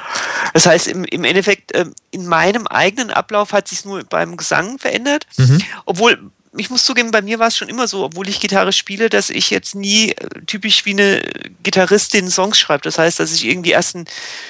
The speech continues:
Speaker 1: catchy Gitarrenriff hab oder die Gitarre ausarbeite und dann irgendwann kommt der Rest. Sondern ich habe eigentlich eher so, so einen songdienlichen Ansatz. Das heißt,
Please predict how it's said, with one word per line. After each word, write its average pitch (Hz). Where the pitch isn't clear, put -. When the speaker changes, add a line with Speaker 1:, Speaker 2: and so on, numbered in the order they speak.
Speaker 1:
catchy 208
Gitarrenriff 220
hab 220
oder 170
die -
Gitarre 196
ausarbeite 196
und 170
dann 165
irgendwann 170
kommt 165
der 160
Rest. -
Sondern 170
ich 180
habe 180
eigentlich 165
eher 190
so, -
so 175
einen 180
songdienlichen 175
Ansatz. 160
Das 160
heißt, 165